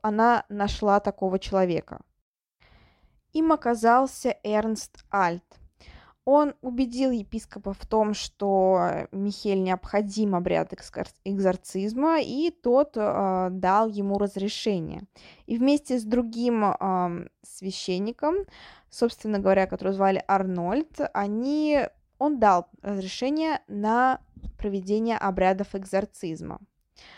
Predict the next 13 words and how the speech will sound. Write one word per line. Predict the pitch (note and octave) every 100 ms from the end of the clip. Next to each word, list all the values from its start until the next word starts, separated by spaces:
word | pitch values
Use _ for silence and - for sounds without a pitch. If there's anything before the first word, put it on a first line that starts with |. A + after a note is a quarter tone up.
| - _ -
Первый | E4 F4 D4
обряд | A#3 A3 B3 -
был | G#3 A#3+
проведен | C#4 A#3 G3+ F#3 G#3 C4+ A#3 F#3
двадцать | F3 F#3 A3 - B3
четвертого | - G#3 - F#3 F#3+ G3+ G3+
сентября. | - G#3 G3+ G#3 G3+ F#3+ D#3 - _ - - _
Михаэль | A3 A#3 G#4 G4+
посчи-, | - - A#3
посчитала | A3+ B3 A#3+ A3+ A#3 A3+
его | G#3 G3+
действенным | G3+ F#3 D#3+ - - A#3+ D4 D4+ -
и | B3 C#4+ D#4 D#4+ D4+